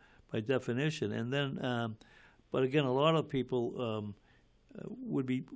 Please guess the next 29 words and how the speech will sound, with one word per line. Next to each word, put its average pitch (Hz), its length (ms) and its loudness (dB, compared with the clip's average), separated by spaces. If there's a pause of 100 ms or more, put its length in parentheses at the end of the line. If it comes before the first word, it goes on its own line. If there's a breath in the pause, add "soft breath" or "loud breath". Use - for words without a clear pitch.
(800)
part-time 143 540 2
or 127 180 0
non-active 139 720 0
brokers, 143 440 2
and 113 160 0
they'd, 120 300 -4
they'd 131 140 4
have 165 200 0
a 185 40 2 (180)
license, 120 520 -4 (1000 soft breath)
and 131 160 -2
they 143 60 4
would 143 180 2
get 156 160 6
'em 143 100 2
f-, - 280 -12 (120)
either 139 240 2
free 165 360 2
or 139 160 4
at 131 80 0
a 131 100 2
discounted, 131 640 -2 (340)
uh, 117 400 0 (200)
fee 151 320 4
because 117 400 -2
they 127 100 6
were 120 180 4
a 113 40 -2
b-, 120 140 -2